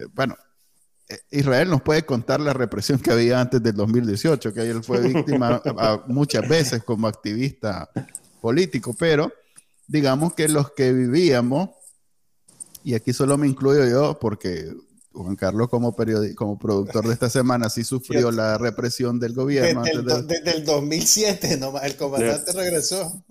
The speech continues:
Speaker 1: Sí, ok, aquí solo yo, pues estoy hablando por mí.
Speaker 2: <laughs>
Speaker 1: Este,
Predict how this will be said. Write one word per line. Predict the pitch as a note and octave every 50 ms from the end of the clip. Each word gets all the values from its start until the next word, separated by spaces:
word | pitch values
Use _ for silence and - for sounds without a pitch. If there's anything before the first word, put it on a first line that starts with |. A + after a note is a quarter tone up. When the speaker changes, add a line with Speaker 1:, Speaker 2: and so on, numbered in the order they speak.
| - - _ - - - - -
Speaker 1:
Sí, | - - - - F2 - - -
ok, | A#2+ A#2+ - C#3 B2 B2 A2+
aquí | A2+ A#2+ - F#3+ F3+
solo | - G3+ F#3 F3 D#3+
yo, | D3+ D3 C3+ A#2
pues | - A2+ A#2
estoy | - C#3+ C#3 D3
hablando | D3 D3 D3+ D3 C#3+ C#3+ C#3+ C#3+
por | D3+ C#3+ C#3+ D#3+
mí. | E3
Speaker 2:
<laughs> | E3 D#3+ D#3 D#3+ D#3+ D#3+ - D#3+ C#3+ - - - -
Speaker 1:
Este, | C#3+ C3+ - C#3 C3